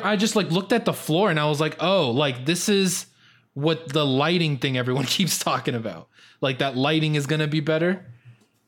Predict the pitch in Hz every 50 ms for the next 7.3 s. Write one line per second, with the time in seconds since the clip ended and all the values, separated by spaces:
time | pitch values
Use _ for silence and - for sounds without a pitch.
0 | _ _ _ - 143 143 139 135 127 120 113 107 98 98 110 - _ _ _ -
1 | - _ _ _ _ _ _ - - - 165 190 208 214 240 220 175 165 165 151
2 | 175 202 233 240 - 233 - - 220 175 185 175 - 165 147 147 127 - - 170
3 | 165 160 170 147 131 - 120 139 139 - - 190 196 190 - 135 123 - 131 131
4 | 123 131 123 117 120 - 151 147 160 156 156 131 - 143 117 104 95 - - _
5 | _ _ _ _ _ - 127 120 120 123 131 127 131 120 120 117 107 113 123 143
6 | 180 185 - - _ - - - - _ _ _ _ - - 120 123 117 110 107
7 | 101 95 95 101 110